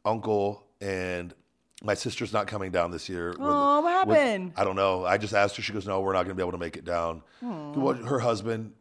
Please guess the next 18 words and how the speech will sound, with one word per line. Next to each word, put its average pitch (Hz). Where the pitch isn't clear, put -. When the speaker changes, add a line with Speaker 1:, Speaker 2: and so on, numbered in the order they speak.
Speaker 1:
works, 98
and, -
Speaker 2:
Okay. 175
Speaker 1:
like, 92
there, 95
it's, 98
and 90
she 104
works, 90
and 90
so, 101
like, 90
it's, 98
and 151
it's, 139
like, 123
it's 131
almost, 120